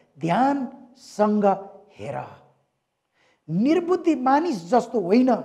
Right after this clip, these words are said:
तर बुद्धिमान जस्तो समयको पुरा सदुपयोग गर, किनकि दिन खराब छ।"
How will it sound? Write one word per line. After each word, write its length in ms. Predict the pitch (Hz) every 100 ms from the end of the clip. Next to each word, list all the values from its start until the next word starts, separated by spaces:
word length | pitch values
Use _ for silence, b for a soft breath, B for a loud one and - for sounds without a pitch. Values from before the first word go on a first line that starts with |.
| - - B B B B 180
तर 220 | 175 156
बुद्धिमान 840 | 135 202 175 208 202 202 196 190 - _ _ _ _ _ _ _ _ _ _ _ _ _ _ 135
जस्तो 680 | 160 - - 147 123 - _ _ _ _ _ -
समयको 480 | 165 170 208 202 185
पुरा 400 | - 214 214 190
सदुपयोग 640 | - 190 170 202 202 190
गर, 580 | 165 160 170 135 - - _ _ _ _ _ _
किनकि 320 | 156 156 156
दिन 580 | 131 151 156 147 - - _
खराब 340 | _ 131 127 123
छ।" 80 | _